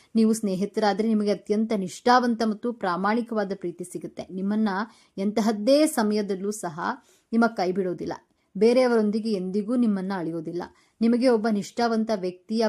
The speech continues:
ಬೆಂಬಲ ಸಿಕ್ಕಂತೆ. ಆದ್ದರಿಂದ ಕುಂಭರಾಶಿಯವರ ಸ್ನೇಹ ಮತ್ತು ಪ್ರೀತಿ ವಿಶ್ವಾಸ ಅಷ್ಟರ ಮಟ್ಟಿಗೆ ಇರುತ್ತದೆ. ಹೌದು ಸ್ನೇಹಿತರೆ,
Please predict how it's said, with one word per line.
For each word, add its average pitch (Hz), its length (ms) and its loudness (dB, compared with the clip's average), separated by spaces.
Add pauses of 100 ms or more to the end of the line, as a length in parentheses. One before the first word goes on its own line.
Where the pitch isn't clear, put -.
ಬೆಂಬಲ 190 400 -4
ಸಿಕ್ಕಂತೆ. - 720 -12 (100)
ಆದ್ದರಿಂದ 185 480 -6 (160)
ಕುಂಭರಾಶಿಯವರ 185 720 -8
ಸ್ನೇಹ 180 360 -10
ಮತ್ತು 180 240 -12
ಪ್ರೀತಿ 190 320 -8
ವಿಶ್ವಾಸ 180 540 -10
ಅಷ್ಟರ 180 320 -10
ಮಟ್ಟಿಗೆ 208 440 -6
ಇರುತ್ತದೆ. 156 540 -8 (2750)
ಹೌದು 220 280 4
ಸ್ನೇಹಿತರೆ, 190 640 -2